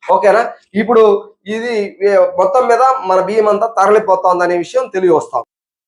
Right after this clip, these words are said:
ముందే చెప్పాను కదా నేను, ఆ, మన ఇస్రో శాస్త్రవేత్తలు నిజమైన హీరోలో డిప్యూటీ సీఎం పవన్,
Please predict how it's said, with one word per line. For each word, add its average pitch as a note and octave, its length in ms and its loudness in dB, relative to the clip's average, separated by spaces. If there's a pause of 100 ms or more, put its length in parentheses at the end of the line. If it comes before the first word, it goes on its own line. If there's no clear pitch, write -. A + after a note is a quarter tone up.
(160)
ముందే A#3 200 4
చెప్పాను A#3+ 420 2
కదా F3+ 180 2
నేను, E3 320 2 (720)
ఆ, F3 340 4
మన G3 420 4
ఇస్రో G3+ 260 0
శాస్త్రవేత్తలు A#3 640 0
నిజమైన A3+ 300 0
హీరోలో G#3 800 2 (160)
డిప్యూటీ B3 360 -6
సీఎం A#3 260 -4
పవన్, A3 540 2